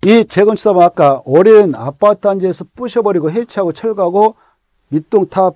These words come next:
부시고 땅 딱 예쁘게 대지 만들어서 올린다고 그랬죠.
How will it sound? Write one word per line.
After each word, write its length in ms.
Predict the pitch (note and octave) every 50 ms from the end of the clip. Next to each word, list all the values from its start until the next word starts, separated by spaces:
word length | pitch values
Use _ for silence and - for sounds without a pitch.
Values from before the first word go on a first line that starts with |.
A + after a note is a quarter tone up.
| _ _ _ _
부시고 460 | - A3+ G#3+ - - G3+ G3 G3 - _ _
땅 240 | - A#3 A3 G#3 E3+
딱 220 | - - G3+ F3 E3+
예쁘게 320 | F#3 E3+ - F3+ F3 E3
대지 240 | - - F3+ F3+ G3+
만들어서 360 | F3+ F3 E3 E3+ D#3+ - F#3
올린다고 380 | C3+ C#3 D#3 F3 F3+ F3+ E3+ D#3
그랬죠. 240 | C#3 - - C#3+